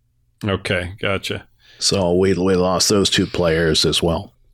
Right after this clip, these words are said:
Speaker 1: Well, we figured Jones was gonna get picked up by somebody. I'm surprised by that move. I really am. But,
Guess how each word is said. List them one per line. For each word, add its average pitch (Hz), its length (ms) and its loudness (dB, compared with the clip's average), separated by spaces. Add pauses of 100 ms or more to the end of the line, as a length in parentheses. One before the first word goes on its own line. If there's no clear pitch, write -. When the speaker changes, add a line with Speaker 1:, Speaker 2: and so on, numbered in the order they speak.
Speaker 1:
Well, 143 140 2
we 208 120 4
figured 127 440 0
Jones 110 360 2
was 92 140 0
gonna 98 200 0
get 92 220 -4
picked - 260 -4
up 101 200 -2
by 104 140 0
somebody. 113 460 0
I'm 220 160 -2
surprised 98 640 0
by 92 180 -4
that 90 260 -4
move. 92 320 -6
I 98 60 -2
really 120 360 2
am. 104 280 0
But, 107 180 2